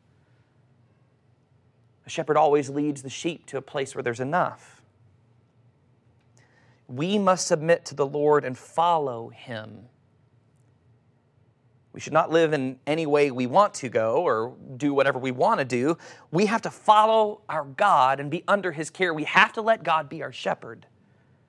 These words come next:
And the problem for us, though, is, like, I want to be the shepherd, right? I want to do what I want to do. I want to give the commands. I want to make the decisions to be the leader of my own life.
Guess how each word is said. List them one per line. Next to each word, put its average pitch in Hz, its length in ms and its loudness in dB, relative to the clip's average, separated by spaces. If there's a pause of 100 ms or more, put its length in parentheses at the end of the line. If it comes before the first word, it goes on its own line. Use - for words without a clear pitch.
(540)
And 320 100 4
the 330 60 2
problem 302 320 6
for 208 140 2
us, 190 180 6
though, 202 240 6
is, 196 80 0
like, 220 300 -2 (1000)
I 139 240 4
want 240 180 2
to 269 60 2
be 254 100 -2
the 277 100 -2
shepherd, 269 480 2 (120)
right? 214 360 6 (920)
I 180 220 10
want 240 200 4
to 226 60 4
do 233 200 2
what 202 140 8
I 190 160 8
want 208 220 4
to 196 40 2
do. 202 420 2 (720)
I 185 220 10
want 247 160 6
to 240 60 4
give 202 180 4
the 208 80 2
commands. 202 840 2 (440)
I 208 180 10
want 254 140 8
to 233 60 4
make 233 160 4
the 202 80 4
decisions 196 540 0
to - 100 -12
be 202 120 -2
the 175 100 4
leader 175 340 2
of 160 80 -6
my 180 160 4
own 175 220 4
life. 165 520 0